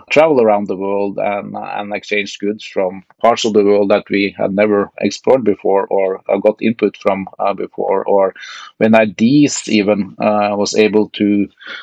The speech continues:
travel because we invented books and, uh, made it possible for I Ds to live in other ways than just, uh, in oral communication. And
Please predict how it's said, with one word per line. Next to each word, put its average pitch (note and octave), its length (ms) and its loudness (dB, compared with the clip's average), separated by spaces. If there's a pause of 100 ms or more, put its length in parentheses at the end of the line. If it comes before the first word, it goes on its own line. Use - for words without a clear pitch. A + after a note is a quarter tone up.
(120)
travel B2 360 4
because A2 480 0
we A2+ 340 2
invented A2 540 0
books D3 360 -2
and, G#2+ 340 0
uh, G#2 180 -2 (100)
made G#2+ 180 0
it G#2+ 80 -2
possible G#2 540 0
for G#2 160 0
I G2+ 80 4
Ds G2+ 280 -2
to G2+ 100 -2
live G2 320 0 (120)
in G#2+ 140 0
other G#2+ 180 4
ways G2 260 0
than G2 120 -8
just, F#2 380 -4
uh, G2 180 -2 (220)
in - 260 -14
oral A#2+ 280 2
communication. G2 720 -2
And F#2 160 -8